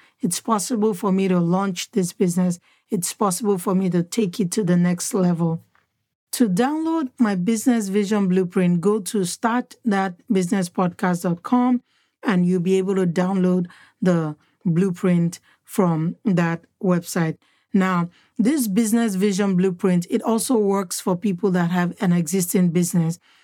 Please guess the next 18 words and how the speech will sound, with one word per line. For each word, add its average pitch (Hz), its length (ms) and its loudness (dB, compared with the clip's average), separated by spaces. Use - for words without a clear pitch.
You 185 180 2
can 175 380 0
use 233 400 2
this 214 160 0
blueprint 196 560 0
every 220 360 0
year. 190 520 0
You 180 220 0
can 180 280 2
go 214 300 2
and 214 200 -6
answer 208 400 -2
all 202 240 -2
these 185 200 0
questions 185 500 0
about 185 300 -2
your 170 100 2
business 214 540 0